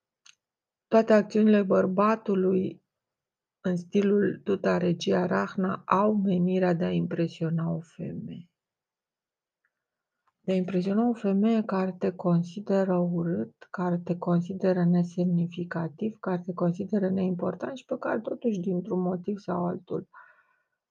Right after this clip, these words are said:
ai nevoie să o impresionezi și tu știi asta și nu știi cum să o faci.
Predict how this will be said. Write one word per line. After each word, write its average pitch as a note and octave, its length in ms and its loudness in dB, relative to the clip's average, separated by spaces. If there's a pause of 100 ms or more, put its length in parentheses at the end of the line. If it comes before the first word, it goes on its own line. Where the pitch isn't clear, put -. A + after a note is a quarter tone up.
(280)
ai F3+ 500 -2 (320)
nevoie F3+ 880 -2 (120)
să - 340 -2
o F3 340 0
impresionezi F3 1400 -4 (680)
și F#3+ 240 -8
tu G3+ 160 -4
știi F#3 320 -4
asta F#3+ 400 -4
și F#3+ 140 -8
nu G3+ 140 -4
știi F#3+ 200 -8
cum G3 180 -6
să F#3 140 -6
o F3+ 60 -2
faci. F3 440 -16